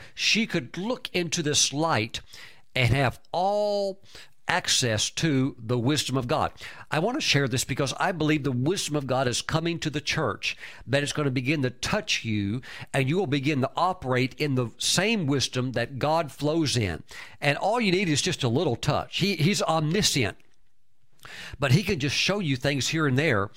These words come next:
that would make your life so wonderful. So it says, "There began to appear to her a golden globe of light, which would shine like the sun." And she, she could see it. It would just appear before her.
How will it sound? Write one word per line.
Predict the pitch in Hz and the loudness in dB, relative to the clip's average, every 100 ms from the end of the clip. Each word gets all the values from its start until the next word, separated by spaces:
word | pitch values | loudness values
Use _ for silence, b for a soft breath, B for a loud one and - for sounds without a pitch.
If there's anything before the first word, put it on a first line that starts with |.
| B B 117 | B B -2
that | 135 | -2
would | 123 120 | 0 0
make | 147 175 - | 0 -2 -2
your | 123 | 0
life | 123 147 92 92 - - | 2 4 2 0 -6 -6
so | - - 185 117 92 - - 113 | -2 0 2 0 -2 -6 -16 -4
wonderful. | 117 156 98 - 82 - - B B - | 0 2 0 -4 -12 -16 -18 B B -2
So | 160 147 | 0 0
it | - 131 | -2 -2
says, | - 180 - | 2 2 2
"There | 170 | 0
began | 156 143 190 185 | 0 0 0 0
to | 165 | 0
appear | 139 - 196 190 | -2 0 0 0
to | 131 | 0
her | 113 120 127 147 B B B - | 2 2 2 -2 B B B 2
a | 135 | 2
golden | 117 110 196 233 190 208 156 | 2 0 2 0 0 0 0
globe | 113 135 185 214 170 | 2 2 4 0 0
of | 185 120 | -2 2
light, | 143 113 101 - - - B B B B | 2 4 2 0 -8 -12 B B B B
which | 123 160 - | -2 0 0
would | 139 - | 0 4
shine | - 190 190 190 190 190 | 4 6 4 4 2 0
like | 143 147 165 - | 0 2 0 -2
the | 143 | 0
sun." | - 190 147 90 73 | 2 4 2 0 -4
And | 127 123 | -4 -2
she, | 135 143 | -4 -2
she | - 160 | -2 -2
could | 165 | 0
see | - 208 127 | 0 2 2
it. | 127 | 0
It | 127 | -2
would | 135 | -2
just | 151 - | -4 -2
appear | - 185 | 0 2
before | 120 - 113 101 | 0 -2 -2 0
her. | 110 127 | 2 0